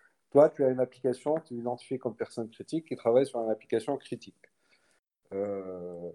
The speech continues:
comment tu fais pour sécuriser l'application ? Est-ce qu'il y a des choses en termes d'infra, en termes d'accès à distance, en termes de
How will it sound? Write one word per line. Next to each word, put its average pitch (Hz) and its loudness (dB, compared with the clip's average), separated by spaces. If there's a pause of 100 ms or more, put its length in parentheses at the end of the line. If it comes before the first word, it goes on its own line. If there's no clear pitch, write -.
(460)
comment 127 6
tu 139 -10
fais 156 -2
pour - -8
sécuriser 120 2
l'application ? 127 0
Est-ce - -18
qu'il 117 2
y 120 8
a 120 6
des 123 2
choses 135 4 (400)
en 110 0
termes 120 4
d'infra, 123 4
en 104 -18
termes 107 -4
d'accès 113 0
à 117 4
distance, 117 -6
en 101 -12
termes 110 -4
de 101 -8